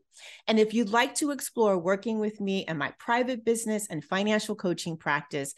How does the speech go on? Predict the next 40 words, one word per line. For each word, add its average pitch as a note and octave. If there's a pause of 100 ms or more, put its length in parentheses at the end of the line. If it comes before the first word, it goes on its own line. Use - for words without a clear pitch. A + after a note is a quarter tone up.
(220)
send F3
me A3
a A#3
D A3+
M A3
on G#3
I G3
G. D#3+ (160)
I've E3+
got -
three F3
spots A#3+
available A3 (720)
to G#3+
start E3+
in F#3+
March. E3
<laughs> -
I've F3+
had G3+
to A#3
think A3+
about G3
the A3
month. F#3+ (840)
But B3+
in C#4
a C4
nutshell, B3+ (220)
I G#3
help B3+
entrepreneurs A#3
and F#3+
small F3+
business F3
owners D#3
get E3+
their D#3+
business G#3
model, F3